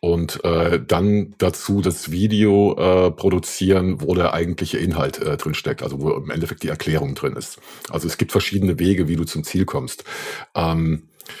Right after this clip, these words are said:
mit Teasern kannst du eigentlich ganz gut arbeiten, wo du einfach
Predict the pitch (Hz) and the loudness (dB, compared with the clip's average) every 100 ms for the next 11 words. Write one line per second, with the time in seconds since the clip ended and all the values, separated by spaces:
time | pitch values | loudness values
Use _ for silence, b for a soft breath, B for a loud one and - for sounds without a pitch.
0 | B B - 95 92 80 _ - 95 110 | B B -8 -2 -2 -4 _ -2 2 6
1 | 110 101 95 92 - 92 90 - 92 - | 6 4 2 0 0 0 0 0 -2 -2
2 | 82 - 90 85 - 76 78 82 - 82 | -4 0 2 2 2 -2 -2 0 2 0
3 | 87 87 80 | 0 -2 -2